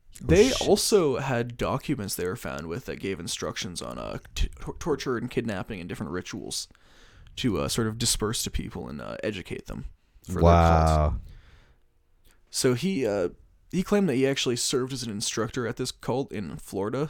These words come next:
Speaker 2: for a while and sort of taught people how to do, like, different tortures and, like, killing techniques and stuff, which is pretty scary stuff.
Speaker 1: Really?
Speaker 2: Yeah.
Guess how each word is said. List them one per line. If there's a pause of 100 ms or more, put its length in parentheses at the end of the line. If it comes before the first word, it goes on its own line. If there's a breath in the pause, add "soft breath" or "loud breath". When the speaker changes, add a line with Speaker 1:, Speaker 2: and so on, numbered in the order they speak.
Speaker 2:
for
a
while
and (340 soft breath)
sort
of
taught
people
how
to
do,
like,
different
tortures
and,
like,
killing
techniques
and
stuff, (720)
which
is
pretty
scary
stuff.
Speaker 1:
Really?
Speaker 2:
Yeah.